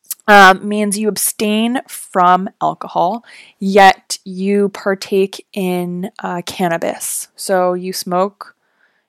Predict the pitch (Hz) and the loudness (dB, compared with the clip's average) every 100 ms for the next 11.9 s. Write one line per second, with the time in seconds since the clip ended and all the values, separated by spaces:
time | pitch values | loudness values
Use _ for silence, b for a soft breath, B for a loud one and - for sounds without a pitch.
0 | _ - 190 202 220 226 180 - 147 208 | _ -10 -6 0 0 0 -2 -2 -6 -6
1 | - 170 - 208 262 247 208 143 - - | -14 -10 -2 0 2 4 2 0 -6 -10
2 | - 202 220 247 240 233 - - - 214 | -4 -2 -2 -2 0 0 0 -4 -8 -12
3 | B B B B B - 202 202 202 196 | B B B B B 4 8 10 8 6
4 | 214 - _ _ _ _ _ _ _ _ | -2 -14 _ _ _ _ _ _ _ _
5 | _ _ _ _ _ _ _ - 214 247 | _ _ _ _ _ _ _ 4 6 8
6 | 269 302 311 311 _ _ _ _ _ _ | 8 6 0 -6 _ _ _ _ _ _
7 | _ - - 214 - 190 175 160 180 247 | _ -6 2 2 2 -2 0 0 0 -2
8 | 226 - 185 175 170 170 156 - - - | -4 -8 -8 -6 -6 -4 -2 -2 -4 -14
9 | - _ _ _ _ - 156 - - - | -18 _ _ _ _ -6 -6 -6 -10 -2
10 | 165 175 185 202 202 214 - 196 185 185 | 4 6 6 4 0 -6 -10 -6 -4 -2
11 | 180 - - 180 180 180 190 180 175 | -4 -4 -6 -4 -4 -6 -6 -6 -10